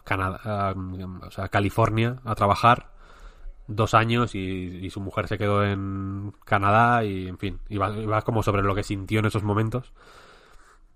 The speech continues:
pero me, mm, lo veo muy basicote, un poco tonto, al final poco satisfactorio. Eh, los puzzles están bien, pero no terminan de desarrollarlos demasiado nunca, porque cada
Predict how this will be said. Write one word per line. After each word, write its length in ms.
pero 380
me, 140
mm, 480
lo 120
veo 120
muy 140
basicote, 540
un 80
poco 180
tonto, 480
al 80
final 460
poco 180
satisfactorio. 680
Eh, 400
los 260
puzzles 600
están 300
bien, 240
pero 500
no 220
terminan 360
de 80
desarrollarlos 560
demasiado 300
nunca, 320
porque 180
cada 640